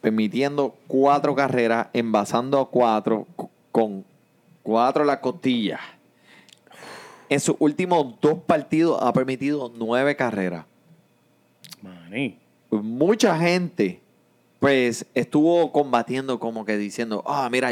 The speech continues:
Speaker 1: Jacob deGrom, no, eh, Garrett Cole va a ser mejor que Jacob deGrom". Pues, obviamente, pues, Garrett Cole tiene el vaqueo de la alineación de bateo de los Yankees, pues, es muy probable que,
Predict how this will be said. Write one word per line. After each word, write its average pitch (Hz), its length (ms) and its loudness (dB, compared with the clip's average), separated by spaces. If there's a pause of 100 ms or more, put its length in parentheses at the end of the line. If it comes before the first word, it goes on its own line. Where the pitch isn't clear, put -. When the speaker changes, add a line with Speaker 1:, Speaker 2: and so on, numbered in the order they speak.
Speaker 1:
Jacob 135 380 0
deGrom, 123 600 0 (380)
no, 135 440 2 (120)
eh, 135 260 0 (100)
Garrett 160 300 -2
Cole 151 240 2
va 117 120 0
a 113 40 -2
ser 123 160 -4
mejor 123 380 -4
que 110 300 0
Jacob 120 280 -2
deGrom". 131 340 -2
Pues, 123 280 0 (300)
obviamente, 143 560 4
pues, 120 160 2 (580)
Garrett 131 380 0
Cole 151 280 2
tiene 131 320 -2
el 127 160 0
vaqueo 113 680 -2 (320)
de 120 140 0
la 117 100 2
alineación 117 840 -4
de 127 80 0
bateo 127 760 0
de 120 100 -4
los 95 200 -8
Yankees, 131 760 -2
pues, 113 320 -2
es 120 200 -4
muy 131 200 -6
probable 131 600 2
que, 104 360 0